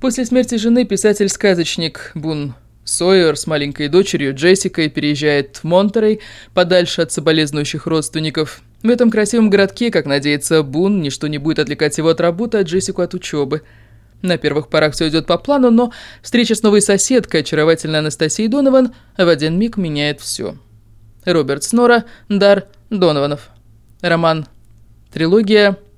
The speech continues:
Читает Ольга Петрова. Книга первая, «Плененные». Книга вторая, «Завороженные».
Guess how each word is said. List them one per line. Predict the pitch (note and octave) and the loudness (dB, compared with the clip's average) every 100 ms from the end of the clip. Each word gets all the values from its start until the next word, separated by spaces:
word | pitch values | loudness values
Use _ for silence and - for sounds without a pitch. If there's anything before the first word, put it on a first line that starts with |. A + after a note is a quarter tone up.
| _ _ - | _ _ -16
Читает | - G3 F3+ | -4 -2 0
Ольга | E3+ D3+ | 0 0
Петрова. | D3+ D#3 F#3+ G#3 G#3 - - - - | -2 2 4 6 2 -2 -20 -20 -20
Книга | - D#3 C#3 | -8 -4 -4
первая, | C3 D#3+ D3 C#3+ | 0 0 2 0
«Плененные». | C#3 F#3+ G#3 A#3 A3 A3 G3+ | 2 2 4 6 6 4 0
Книга | - - C3 | -8 -6 -4
вторая, | C#3 C#3+ C#3+ | -2 0 0
«Завороженные». | C#3 D3+ D#3 G3 G#3+ G#3 G#3+ | 0 0 2 4 4 4 2